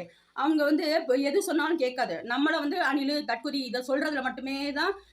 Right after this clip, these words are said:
இருப்பானுங்க. அவங்களுக்கு வந்து சுத்தி நடக்கிறது கண்ணும் தெரியாது, காதும் கேட்காது. என்ன அப்போ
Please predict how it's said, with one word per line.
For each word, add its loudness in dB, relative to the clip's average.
இருப்பானுங்க. -2
அவங்களுக்கு 0
வந்து 2
சுத்தி -2
நடக்கிறது -2
கண்ணும் 2
தெரியாது, -4
காதும் -6
கேட்காது. -8
என்ன -2
அப்போ -2